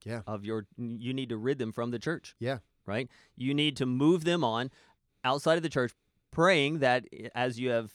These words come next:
Speaker 2: turned them over,
Speaker 1: Mm-hmm.
Speaker 2: uh, i-, in his words, turn them over to Satan.
Speaker 1: Yeah.
Speaker 2: Uh,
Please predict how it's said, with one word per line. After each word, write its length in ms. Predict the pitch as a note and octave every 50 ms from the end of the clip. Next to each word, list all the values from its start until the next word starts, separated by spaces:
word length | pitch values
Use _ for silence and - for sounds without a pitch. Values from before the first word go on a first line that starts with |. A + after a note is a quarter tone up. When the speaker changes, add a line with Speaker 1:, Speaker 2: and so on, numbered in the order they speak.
| _ _
Speaker 2:
turned 260 | - B2+ B2 B2 A#2+ A#2+
them 180 | A2+ A2+ A2
over, 460 | - G#2+ A2 A2 G2+ B2 C#3 D#3 D#3 _ _ -
Speaker 1:
Mm-hmm. 200 | A#2 G2+ A#2+ A2+
Speaker 2:
uh, 140 | A2 G#2 G2+
i-, 640 | G#2+ G#2 G#2 G#2 G#2 G#2 G2+ - - G#2+ G2+ G2+ -
in 100 | G#2 G#2
his 260 | F2+ - A2+ C#3+ C3
words, 220 | G2 F#2 F#2 -
turn 140 | - - G#2+
them 100 | G#2 G#2
over 160 | G#2 G2 F2
to 80 | F#2 F2+
Satan. 340 | - B2 C#3+ E3+ - G#2+ A2 - -
Speaker 1:
Yeah. 240 | A2+ G#2+ A2 C#3 B2 G#2
Speaker 2:
Uh, 200 | C3 B2 B2+